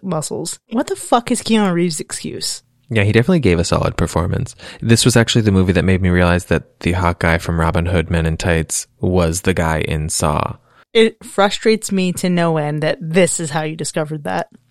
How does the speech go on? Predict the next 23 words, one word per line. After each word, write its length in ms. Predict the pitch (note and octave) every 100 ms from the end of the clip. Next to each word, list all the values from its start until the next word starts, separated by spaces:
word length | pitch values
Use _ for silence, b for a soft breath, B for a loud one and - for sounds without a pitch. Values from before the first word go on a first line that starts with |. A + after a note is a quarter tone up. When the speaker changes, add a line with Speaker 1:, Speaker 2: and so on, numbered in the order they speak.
| - -
Speaker 2:
I 60 |
know, 220 | C3+ D3+
and 100 | C#3
I 60 | A#2
feel 100 | D3+
like 160 | D#3 D#3
you 60 |
guys 160 | C3 B2
probably 260 | - B2+
were 100 | C3
talking 460 | A#2 - G#2+ A#2+ A#2
about 240 | G2+ E2+
this 500 | - E2 - - - - - -
on 200 | G#2+ A2
the 60 |
Saw 200 | G#2+ A2+
episode, 560 | F2+ A2 A2+ G2+ E2+ F2
and 120 | G2
it, 60 | G2
like, 180 | G2+
it 60 | -
just 180 | - -
wasn't 440 | F#2 F2 F2 -